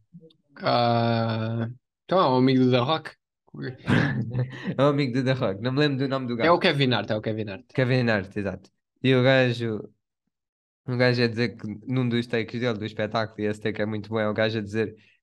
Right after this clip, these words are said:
Speaker 2: que as atrizes pornográficas e atrizes são verdadeiros atores, porque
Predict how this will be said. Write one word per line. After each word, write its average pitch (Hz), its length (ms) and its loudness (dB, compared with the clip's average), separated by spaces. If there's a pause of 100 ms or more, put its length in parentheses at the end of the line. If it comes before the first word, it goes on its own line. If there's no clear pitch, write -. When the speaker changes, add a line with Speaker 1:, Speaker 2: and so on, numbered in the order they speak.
Speaker 2:
que 107 480 0
as 107 280 -10
atrizes 117 320 -6
pornográficas 110 760 -6
e 107 60 -4
atrizes 113 420 -4
são 110 260 -4
verdadeiros 110 920 -4
atores, 120 560 -2 (760)
porque 104 760 -2